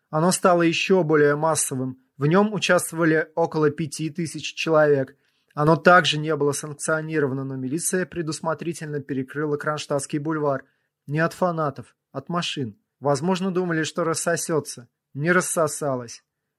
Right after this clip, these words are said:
В этот же день акция памяти Свиридова прошла на Манежной площади в Москве. На ней собралось точно не меньше десяти тысяч человек, которые долго не расходились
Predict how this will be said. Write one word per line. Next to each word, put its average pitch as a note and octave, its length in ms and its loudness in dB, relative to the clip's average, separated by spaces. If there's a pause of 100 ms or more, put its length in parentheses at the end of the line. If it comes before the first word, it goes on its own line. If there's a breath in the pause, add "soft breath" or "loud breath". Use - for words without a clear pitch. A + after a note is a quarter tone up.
(240)
В C#3+ 100 0
этот G3 240 2
же F3 140 -6
день F3+ 340 -4
акция E3 440 0
памяти D3+ 380 -4
Свиридова E3 560 -4
прошла D3+ 420 -4
на D3+ 80 -8
Манежной D3 480 -6
площади C#3+ 480 -4
в B2+ 80 -8
Москве. D3 580 -4
На C#3+ 120 -10
ней F#3 180 0
собралось E3 560 0
точно F3 380 -4
не C#3 140 -6
меньше C#3+ 320 -8
десяти C#3 400 -8
тысяч C#3+ 420 -10
человек, D#3 520 2
которые D3 400 -2
долго E3 320 -2
не F3 120 -4
расходились C#3+ 680 -2